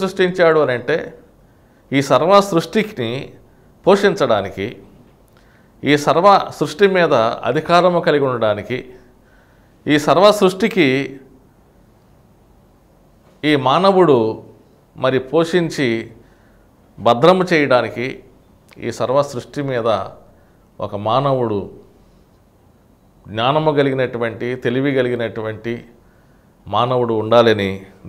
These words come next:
దేవుడు మానవుని సృష్టించాడు. అంతేకాదు, ఈ మానవుడిని సృష్టించుటలో దేవుని యొక్క ఉద్దేశం ఏమిటంటే, మానవునితో దేవుడు సహవాసము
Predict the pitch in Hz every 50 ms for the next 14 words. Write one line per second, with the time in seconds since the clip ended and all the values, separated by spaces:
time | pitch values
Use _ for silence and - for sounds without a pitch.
0 | 87 101 107 110 107 104 107 98 98 95 98 101 98 98 101 101 - - - -
1 | - 104 98 104 - 110 92 - - - - _ _ _ _ _ _ _ - -
2 | - _ _ _ _ _ _ _ _ _ _ _ _ _ _ _ _ _ _ _
3 | _ _ _ _ _ - 151 185 214 220 220 208 185 160 160 151 120 98 87 87
4 | - - - - - _ _ _ _ _ _ _ - 143 151 147 135 127 135 160
5 | 180 196 202 196 190 196 190 175 175 180 170 - - 135 131 - - 185 180 180
6 | 190 185 180 165 160 156 143 123 123 135 147 160 - - - - - - _ _
7 | _ - 95 127 147 170 185 190 190 190 185 180 185 170 139 120 104 104 170 190
8 | 196 190 180 165 151 139 127 131 131 120 113 131 123 107 98 98 104 117 139 -
9 | - - _ _ _ _ _ _ - - _ - 98 104 110 123 139 156 185 196
10 | 202 202 202 202 196 196 196 - 190 185 190 156 123 98 123 143 156 175 185 185
11 | 185 185 180 180 175 175 - 156 135 147 160 160 165 165 165 160 - 156 151 147